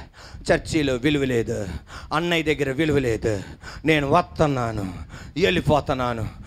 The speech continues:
అన్నయ్యకి అందరూ నమస్కారం పెడుతున్నారు, నాకు నమస్కారం కాదు కదా, నన్ను చూసి నవ్వను కూడా నవ్వట్లా, నేను ఎవరిని విలువ లేని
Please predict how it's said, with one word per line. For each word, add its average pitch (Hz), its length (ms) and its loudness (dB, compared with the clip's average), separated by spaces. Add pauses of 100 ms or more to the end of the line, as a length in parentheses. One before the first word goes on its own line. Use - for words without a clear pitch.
(300)
అన్నయ్యకి 180 400 2
అందరూ 175 240 4
నమస్కారం 165 560 4
పెడుతున్నారు, 113 580 0 (420)
నాకు 139 360 0 (1900)
నమస్కారం 160 400 4
కాదు 131 180 2
కదా, 113 420 -4 (300)
నన్ను 135 280 0
చూసి 139 180 0
నవ్వను 135 380 2
కూడా 120 280 0
నవ్వట్లా, 110 720 0 (340)
నేను 131 300 -2
ఎవరిని 120 760 0 (300)
విలువ 135 380 2
లేని 107 520 0